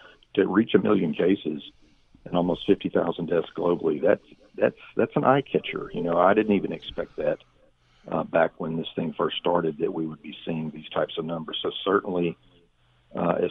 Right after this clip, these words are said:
scientists and, and health professionals and citizens, you have to follow the science and the evidence.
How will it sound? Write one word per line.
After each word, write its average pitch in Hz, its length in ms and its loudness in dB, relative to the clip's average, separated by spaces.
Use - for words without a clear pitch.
scientists 95 540 2
and, 80 300 -4
and 92 200 -10
health 90 240 2
professionals 90 680 -2
and 85 160 -10
citizens, 82 580 -4
you - 160 -10
have - 360 -2
to 104 80 2
follow 90 340 2
the 80 220 -8
science 82 400 -4
and 78 160 -10
the - 80 -6
evidence. 73 520 -6